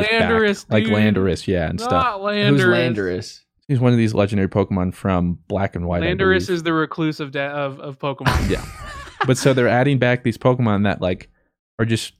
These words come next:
Speaker 3: broken.
Speaker 1: Yeah, like, there's gonna be no reason to not use them again. So what's the point?
Speaker 3: Can you
Speaker 1: Um,
Speaker 3: can, can they just ban them in, like, a
Speaker 1: they won't.
Speaker 3: esports? Oh, they won't.
Speaker 1: They only ever ban, like, the legendary legendaries,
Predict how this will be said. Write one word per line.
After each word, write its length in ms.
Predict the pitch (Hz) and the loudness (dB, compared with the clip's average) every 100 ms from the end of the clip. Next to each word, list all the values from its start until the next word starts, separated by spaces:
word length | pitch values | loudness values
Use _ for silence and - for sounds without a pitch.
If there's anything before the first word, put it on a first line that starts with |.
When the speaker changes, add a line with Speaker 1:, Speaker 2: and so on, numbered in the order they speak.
| - | -6
Speaker 3:
broken. 440 | 120 117 98 90 90 | -2 -2 -2 -4 0
Speaker 1:
Yeah, 140 | 107 - | 0 2
like, 240 | 113 107 | 0 0
there's 180 | 117 107 | 0 0
gonna 180 | 113 113 | 2 2
be 80 | 110 | 4
no 100 | 107 | 4
reason 300 | 101 101 104 | 2 0 -2
to 80 | 101 | -4
not 200 | 98 76 | -4 -2
use 200 | 92 98 | -4 -2
them 100 | 92 | -4
again. 360 | 82 87 85 87 _ _ _ _ _ | -2 -2 -2 -6 _ _ _ _ _
So 240 | - 98 92 | 0 2 2
what's 180 | 101 - | 0 -4
the 60 | |
point? 400 | - 98 87 82 - _ _ _ | -8 -4 -4 -4 -10 _ _ _
Speaker 3:
Can 140 | 139 143 | 0 2
you 60 | |
Speaker 1:
Um, 180 | 139 - | 0 -2
Speaker 3:
can, 180 | 147 117 | -4 -2
can 140 | 147 | -2
they 80 | 151 | -2
just 180 | 147 131 | -2 -4
ban 240 | 113 120 | -2 -2
them 340 | 143 151 156 156 | 0 0 -2 -4
in, 120 | 135 | -4
like, 180 | 131 131 | -4 -4
a 320 | 127 123 123 - | -4 -4 -4 -4
Speaker 1:
they 100 | 92 | -2
won't. 280 | 98 139 - - | 0 0 -2 -8
Speaker 3:
esports? 220 | - - - | -16 -10 -4
Oh, 220 | 107 92 | -2 -2
they 160 | 85 | -6
won't. 280 | 69 104 113 - 127 - | -8 -8 -8 -12 -20 -2
Speaker 1:
They 100 | 135 | 0
only 200 | 143 147 | 2 2
ever 160 | 131 131 | 0 0
ban, 480 | 107 107 107 107 107 | 2 2 4 2 2
like, 380 | 104 92 - - _ _ - | 0 0 -4 -20 _ _ -10
the 300 | - 95 87 - | -2 0 0 -2
legendary 500 | 92 98 113 107 110 | 0 0 2 2 2
legendaries, 680 | 107 107 113 110 110 104 | 2 0 2 2 2 -2